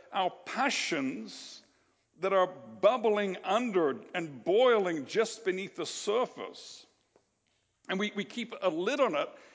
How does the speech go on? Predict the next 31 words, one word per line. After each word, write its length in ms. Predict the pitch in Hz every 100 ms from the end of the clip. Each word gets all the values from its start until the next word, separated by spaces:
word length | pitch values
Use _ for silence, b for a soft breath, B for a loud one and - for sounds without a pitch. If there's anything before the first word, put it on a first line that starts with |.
| B
in 120 | 196
order 160 | 196 202
to 80 | 190
live 340 | 160 180 226
in 80 | 190
society, 880 | 160 156 - 180 247 247 165 127 151 B B B
but 140 | - 180
sometimes 420 | - 262 226 190
we're, 200 | 190 196
we're 120 | 190
provoked, 580 | 190 - 180 180 269 -
and 100 | 190
sometimes 360 | - 208 202 170
we're 120 | 190
offended, 540 | - - 254 220 165
insulted, 640 | 170 - 233 262 240 180
we're 120 | 165 185
upset, 360 | 185 - 247 -
and 160 | 190
then 100 | 202
we 100 | 202
just 200 | 208 190 B B B B -
explode. 840 | - - - - 214 202 165 101 - - - _ _ _ _ _ _ _ -
Just 160 | 208 - - -
immediately 640 | 196 196 262 269 185 165
we, 240 | 151 151 -
we 100 | 156
lash 440 | 151 208 220 -
out 340 | 196 220 185 131
with 160 | 131 -
anger 560 | 190 269 254 170 123